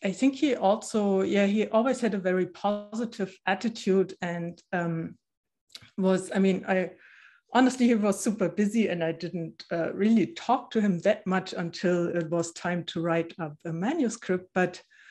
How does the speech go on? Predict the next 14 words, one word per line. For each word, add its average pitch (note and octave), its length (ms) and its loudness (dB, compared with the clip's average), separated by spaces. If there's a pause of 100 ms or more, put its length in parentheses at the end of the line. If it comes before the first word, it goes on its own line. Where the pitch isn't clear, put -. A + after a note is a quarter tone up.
(280)
you A#3+ 80 6
know, B3 120 8
he A#3+ 360 4
could D#4 320 0
really A3+ 380 6
convey F#3+ 580 0
his F#3+ 200 -2
excitement G3+ 640 -2
about F#3 340 -2
new G3+ 140 6
findings F3+ 840 -4
and E3 180 -6
he F3+ 220 -2
was E3+ 320 -4